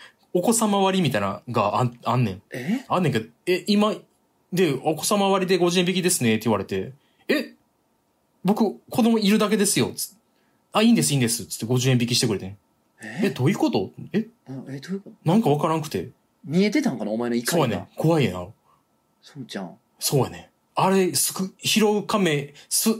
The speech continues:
Speaker 1: 捨てる神と拾う神のコラボやな。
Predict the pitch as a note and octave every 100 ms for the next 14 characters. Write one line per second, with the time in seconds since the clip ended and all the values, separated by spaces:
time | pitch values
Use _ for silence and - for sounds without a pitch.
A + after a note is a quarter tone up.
0 | - - - A#3+ G#3+ G3+ G#3 D3 A#2 A#2+
1 | A2+ D#3+ D#3+ D#3 C3+ A#2 G2+ G#2+ - -
2 | D3 - D#3+ E3+ A#2 G#2+ F2